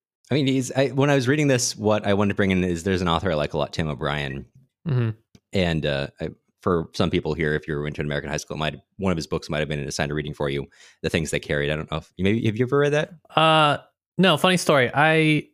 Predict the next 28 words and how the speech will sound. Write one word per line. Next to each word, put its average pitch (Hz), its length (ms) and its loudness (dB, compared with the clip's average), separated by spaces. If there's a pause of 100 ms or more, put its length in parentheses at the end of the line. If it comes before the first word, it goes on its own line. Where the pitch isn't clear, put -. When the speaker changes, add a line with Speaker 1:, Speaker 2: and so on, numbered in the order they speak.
(120)
Speaker 1:
Okay. 117 340 2
Speaker 2:
bought 202 240 4
that 160 200 2
book 147 180 2
once. 120 340 4
It 123 120 -2
sat 170 220 4
in 160 60 0
my 151 100 4
locker 139 500 2
all 139 160 4
year 123 220 4
because 117 560 0
Speaker 1:
Sure. 73 260 -2 (160)
Speaker 2:
at 131 240 2
the 123 340 6
sort 127 280 4
of 113 280 0 (340)
orientation, 139 800 4
"Here's 135 240 2
what 131 160 2
you 135 80 4
need 131 80 2
to 123 60 2
buy 117 240 4
for 135 100 0
this 120 220 4
year," 117 360 4